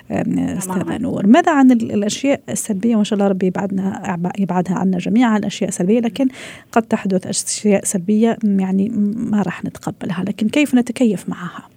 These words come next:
Speaker 2: التكيف عادة بيكون بإني أنا أتقبل هذا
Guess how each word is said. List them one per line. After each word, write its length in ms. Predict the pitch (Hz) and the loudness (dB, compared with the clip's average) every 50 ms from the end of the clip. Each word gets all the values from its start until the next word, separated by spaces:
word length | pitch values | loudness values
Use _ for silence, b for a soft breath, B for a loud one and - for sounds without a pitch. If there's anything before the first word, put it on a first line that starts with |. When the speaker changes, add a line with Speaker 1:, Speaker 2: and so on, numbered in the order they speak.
| _ _ - | _ _ -2
Speaker 2:
التكيف 600 | 214 - - 226 226 - 269 311 311 269 - 196 | -2 -2 -4 -4 0 2 4 4 4 2 0 -2
عادة 340 | 190 208 214 214 - 233 208 | -2 0 0 -2 -2 -4 -4
بيكون 400 | 190 180 180 - 208 214 208 185 | -4 -4 -4 -2 -2 -2 -2 -2
بإني 280 | - 190 190 - 208 | -2 -2 0 0 0
أنا 80 | 202 196 | 0 0
أتقبل 640 | - 208 - 190 - - - 202 175 - 196 190 190 | -2 -2 -4 -6 -4 -2 -4 -4 -2 -2 -2 -2 -2
هذا 360 | - 185 180 180 165 175 175 | -2 -4 -4 -2 -2 -2 -2